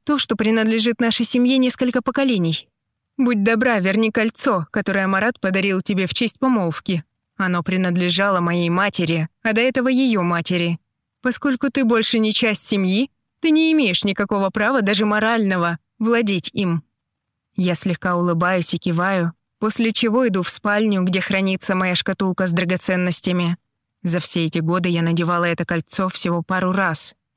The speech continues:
Прекрасно замечала, как корёжила свекровь, когда она видела его на мне. Она больше всего на свете, кажется, сожалела,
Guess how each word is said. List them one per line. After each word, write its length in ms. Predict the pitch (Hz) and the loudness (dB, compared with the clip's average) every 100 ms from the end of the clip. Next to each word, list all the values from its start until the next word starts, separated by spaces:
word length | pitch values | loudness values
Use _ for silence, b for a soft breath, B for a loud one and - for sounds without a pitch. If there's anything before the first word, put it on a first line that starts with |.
| _ | _
Прекрасно 540 | - 226 - 269 247 214 | -4 -2 0 -2 0 0
замечала, 580 | 208 202 190 226 226 190 | 0 0 0 0 0 0
как 160 | 190 - | -4 -4
корёжила 540 | 214 196 214 190 175 | -2 0 0 0 0
свекровь, 640 | 165 - 175 185 196 226 - _ | -2 -2 -2 0 0 -2 -10 _
когда 380 | 233 220 220 226 | -4 0 0 2
она 180 | 226 | 0
видела 340 | 220 180 190 202 | 0 0 0 2
его 300 | 214 202 170 | 2 0 0
на 120 | 165 | 0
мне. 320 | 170 165 151 - _ _ _ _ _ _ - | 0 0 -2 -6 _ _ _ _ _ _ -6
Она 260 | 185 175 | -2 0
больше 300 | 165 170 - | 0 0 -2
всего 280 | 160 175 170 | -2 -2 0
на 120 | 170 | -2
свете, 420 | 165 175 190 190 | -2 -2 -2 -2
кажется, 420 | 165 170 165 156 165 | -4 -2 -2 -2 -2
сожалела, 680 | 180 170 175 175 190 170 | 0 0 0 0 0 0